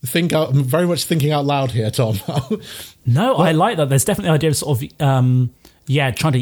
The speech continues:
Speaker 2: utilize some, some of your wits that you have with you in the hands, you've, in the cards you've drawn, but also what is around you, that sort of very environmental aspect of these, uh, games and films and, and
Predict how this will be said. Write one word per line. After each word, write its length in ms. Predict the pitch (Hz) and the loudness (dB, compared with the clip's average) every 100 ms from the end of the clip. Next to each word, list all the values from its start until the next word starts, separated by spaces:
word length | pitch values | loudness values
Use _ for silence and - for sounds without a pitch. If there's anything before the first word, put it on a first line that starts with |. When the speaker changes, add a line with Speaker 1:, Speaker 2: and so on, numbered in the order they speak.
| 135 | -2
Speaker 2:
utilize 720 | 117 160 - 143 117 98 104 - | 0 0 0 -2 0 0 -2 -4
some, 680 | - - - 165 143 127 - _ _ _ _ _ _ _ _ _ - - - | -6 -6 -2 0 2 2 -2 _ _ _ _ _ _ _ _ _ -14 -12 -6
some 200 | - 151 | -2 0
of 60 | |
your 140 | 131 123 | 2 0
wits 220 | 156 - | -2 -4
that 60 | 143 | -4
you 60 | |
have 160 | 120 110 | -2 0
with 200 | 131 156 | -2 -2
you 100 | 233 | -2
in 60 | 156 | 0
the 60 | |
hands, 240 | 127 139 113 | 0 0 0
you've, 160 | 110 | -2
in 60 | 123 | -2
the 60 | |
cards 280 | 120 143 117 | 0 -2 0
you've 100 | 110 | -2
drawn, 440 | 90 160 170 92 101 - - | -2 -2 0 0 -2 -4 -18
but 60 | - | -6
also 300 | 147 - 123 | -4 -2 -2
what 160 | 123 131 | -2 0
is 80 | |
around 440 | 123 117 135 139 113 | 0 0 0 0 0
you, 80 | 110 | -2
that 140 | 85 | -4
sort 120 | - | -4
of 40 | 123 | -2
very 260 | 127 117 - - - | -2 -2 -8 -12 -2
environmental 720 | 135 127 135 139 131 139 120 | 0 0 0 0 0 0 -2
aspect 500 | 113 - - - - | -2 -4 -8 -8 -6
of 100 | 104 | -4
these, 400 | 104 95 90 - - - | -2 -2 -4 -6 -10 -4
uh, 120 | 95 | -4
games 400 | 92 107 104 98 | -2 0 0 0
and 140 | 101 90 | -2 -2
films 400 | 107 98 95 87 | -2 0 -2 -2
and, 240 | 82 82 | -4 -4
and 340 | 85 80 82 | -4 -4 -6